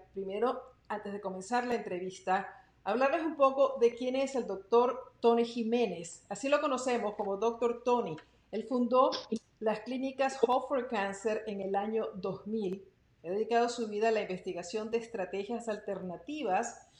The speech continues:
para tratar el cáncer, las infecciones crónicas y los trastornos inmunes. Después de ver de primera mano los efectos secundarios de-, negativos que acompañaron a los tratamientos convencionales a los que se sometió su padre, quien fue diagnosticado con cáncer de próstata.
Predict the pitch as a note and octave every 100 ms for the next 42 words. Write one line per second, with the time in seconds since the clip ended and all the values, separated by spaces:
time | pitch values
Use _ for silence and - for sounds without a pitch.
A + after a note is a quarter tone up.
0 | _ - D4 D#4 D4+ B3+ A#3+ A3+ F#3+ -
1 | E3 D#3 - E3 D#3 D#3 F#3 - D#3 -
2 | G#3+ D3 - _ F#3 E3 D3+ - D#3 E3
3 | A3 G#3 A#3 A3 - C#4+ C#4+ D4 C#4+ C4+
4 | C4 D4+ A#3+ - - _ _ _ _ _
5 | _ - _ - A3+ A3+ C#4+ D4+ C#4+ C#4+
6 | A#3 G3+ G#3+ A3 G#3+ A3 G3 F#3 - G3+
7 | - A#3 A#3+ F#3+ F3 F#3+ F3+ G3 F#3+ -
8 | G3+ F#3 F3+ - E3+ E3 E3+ A3+ G3 F#3
9 | F#3+ F#3+ F3+ F#3+ G3+ A#3 A#3 - _ _
10 | _ G#3 A#3+ A#3+ A#3+ A#3 A#3+ C4 C4 D#4
11 | C#4 A#3 G#3 G3 F#3 E3 E3+ E3+ E3+ F3
12 | F#3+ F#3 F#3+ F3 G#3 G#3+ A#3+ G3 D#3 D3+
13 | D#3+ E3 - G3+ G3+ F3+ G#3 A3+ A3+ F3+
14 | F3 F#3 F#3+ F#3+ - F3+ F3 E3+ G3 F#3
15 | D#3 - A#2 - B2+ - C3+